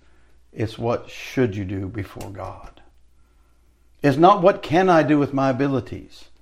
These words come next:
it's what should I do. It's not, "Well, I suppose that whatever someone will pay me the most to do with my abilities is what I should do."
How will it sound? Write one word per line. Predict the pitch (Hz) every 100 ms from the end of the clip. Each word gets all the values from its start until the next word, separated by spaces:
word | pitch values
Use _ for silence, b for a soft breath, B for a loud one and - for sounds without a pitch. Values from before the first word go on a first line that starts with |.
| - _ - -
it's | - 113 -
what | 123 -
should | - - - - 131 127
I | 101 95
do. | - 95
It's | 123 120
not, | 160 180 - B B B B -
"Well, | 117 127 147 180 - - _ _ _
I | 131 120
suppose | 120 107 131 175 139
that | 120
whatever | 120 135 147 139 - -
someone | 147 160 139
will | 110
pay | - 156 180
me | 180
the | 165 127
most | 123 160 185 180 -
to | 156
do | 165
with | 165 127
my | 147
abilities | 127 160 147 131
is | 117
what | 113 131
I | 127
should | 120
do." | 143 135